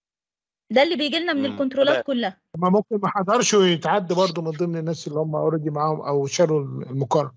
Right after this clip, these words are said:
Speaker 1: ما أنا بقول لحضرتك إن نسبة النجاح بتتعد من اللي حضروا الامتحان نفسه.
Speaker 3: اللي حضروا واللي ما حضروش، ما اللي ما حضروش برضه لو معاهم مقرر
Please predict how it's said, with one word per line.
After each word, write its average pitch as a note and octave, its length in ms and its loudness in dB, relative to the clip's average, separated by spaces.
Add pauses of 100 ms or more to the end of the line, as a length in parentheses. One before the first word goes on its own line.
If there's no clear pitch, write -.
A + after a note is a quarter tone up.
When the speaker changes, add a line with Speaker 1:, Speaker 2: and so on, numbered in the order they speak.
(1120)
Speaker 1:
ما A#3+ 80 4
أنا B3+ 80 4
بقول C4 180 4
لحضرتك E4+ 520 0
إن C4+ 200 0
نسبة C#4 420 0
النجاح C#4 600 2
بتتعد C#4 640 -2
من D#4 120 -8 (260)
اللي C#4+ 180 -6
حضروا E4+ 520 -2
الامتحان C#4+ 680 -6
نفسه. F4 400 -4 (1200)
Speaker 3:
اللي C#3+ 120 -4
حضروا G3 180 4
واللي F3 160 4
ما E3 60 0
حضروش، F#3 440 0
ما D#3+ 80 -2
اللي D#3+ 120 0
ما D#3 60 -2
حضروش F3+ 300 2
برضه F3+ 280 2
لو E3 80 4
معاهم D#3 260 0
مقرر F3+ 440 0